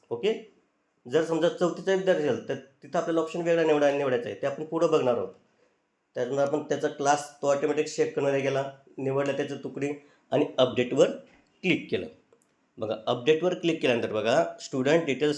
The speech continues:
has been update successfully बघा, ओकेवर क्लिक करू. लगेच त्याच्यासमोर बघा, पेंडिंग होतं का, पेंडिंगच्या ठिकाणी डन आले बघा. ओके, म्हणजे अशा प्रकारे आपल्याला आपल्या शाळेतील,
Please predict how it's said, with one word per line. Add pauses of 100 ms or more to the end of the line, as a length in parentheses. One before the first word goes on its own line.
has
been
update
successfully
बघा, (480)
ओकेवर
क्लिक
करू. (380)
लगेच
त्याच्यासमोर
बघा, (480)
पेंडिंग
होतं
का,
पेंडिंगच्या
ठिकाणी
डन
आले
बघा. (680)
ओके, (560)
म्हणजे
अशा
प्रकारे
आपल्याला (140)
आपल्या
शाळेतील,